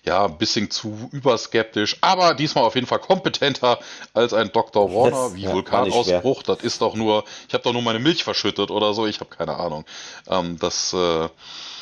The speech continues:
Speaker 1: ja, ähm, weiß nicht. Also wie gesagt, mir zu viel Quatsch in der Folge. Ähm, Pluspunkt, dass es, äh, äh, dass es ein bisschen was, äh, die, den Story-Arc voranbringt. Ähm, irgendwie so ein bisschen, ja, Fremdschämen war diese Geschichte mit Norina und, äh,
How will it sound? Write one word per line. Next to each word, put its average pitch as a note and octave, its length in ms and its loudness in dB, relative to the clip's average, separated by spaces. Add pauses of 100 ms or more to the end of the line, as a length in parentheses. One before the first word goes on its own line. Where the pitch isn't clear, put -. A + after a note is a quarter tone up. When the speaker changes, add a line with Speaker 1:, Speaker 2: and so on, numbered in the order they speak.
(460)
Speaker 1:
ja, C#2+ 680 -2
ähm, D2+ 480 -8
weiß - 200 -16
nicht. - 180 -18
Also G2 160 -2
wie G2+ 40 -10
gesagt, E2+ 240 -2
mir C3+ 140 2
zu - 80 -2
viel B2 140 -4
Quatsch - 280 0
in G#2+ 80 -2
der G#2 120 4
Folge. G2+ 500 2 (380)
Ähm, F2 720 -2
Pluspunkt, G2+ 960 -2
dass F#2 180 -2
es, - 220 -8
äh, E2 220 -4
äh, - 960 -10
dass E2+ 200 -8
es - 140 -10
ein D#2+ 80 -10
bisschen D#2+ 400 -8
was, - 260 -4
äh, D#2+ 180 -6
die, D2+ 260 -12
den D2 180 -10
Story-Arc E2 500 -4
voranbringt. D#2 1000 -6
Ähm, D2 520 -10 (100)
irgendwie E2+ 240 -8
so D2 120 -8
ein C2+ 60 -12
bisschen, D2+ 680 -6
ja, D2 220 -10
Fremdschämen D#2 680 -4
war D2+ 140 -4
diese D2+ 240 -10
Geschichte D#2 380 -10
mit C2 160 -12
Norina D#2 400 -8
und, C#2 340 -12
äh, C#2 180 -8